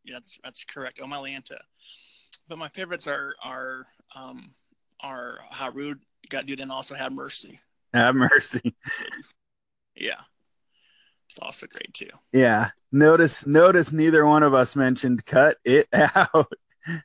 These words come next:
Speaker 1: Cut it out of the show. Cut it out.
Speaker 2: <laughs> So, uh, in the, uh, in the famous episode, Doctor Dare Rides Again.
Speaker 1: Oh, yeah, yeah.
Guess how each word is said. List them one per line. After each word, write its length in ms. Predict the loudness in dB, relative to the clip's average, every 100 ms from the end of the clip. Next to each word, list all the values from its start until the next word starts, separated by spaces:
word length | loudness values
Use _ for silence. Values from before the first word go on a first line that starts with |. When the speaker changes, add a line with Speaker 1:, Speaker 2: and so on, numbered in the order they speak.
| -12
Speaker 1:
Cut 340 | -6 -4 -4
it 140 | -8 -8
out 220 | -8 -10
of 40 |
the 60 | -12
show. 420 | -14 -8 -8 -8 -16 -18
Cut 180 | -14 -12
it 80 | -14
out. 600 | -10 -10 -4 -2 -2 -4 -8
Speaker 2:
<laughs> 400 | -10 -8 -10 -12 -16 -20 -20 -20 _
So, 500 | -6 2 6 6 6
uh, 480 | 6 6 6 4 0 -8 -2
in 260 | 0 2
the, 300 | 2 2 4
uh, 380 | 4 6 4 2 -2 -4
in 220 | 0 2
the 100 | 2
famous 500 | 4 6 6 4 4
episode, 600 | 2 2 2 4 6 6
Doctor 360 | 4 2 2 2
Dare 360 | 4 6 6 6
Rides 380 | 6 4 2 0
Again. 480 | 0 2 2 0 -4 -12 _ _ -16
Speaker 1:
Oh, 140 | -14
yeah, 260 | -10 -8 -10
yeah. 260 | -12 -18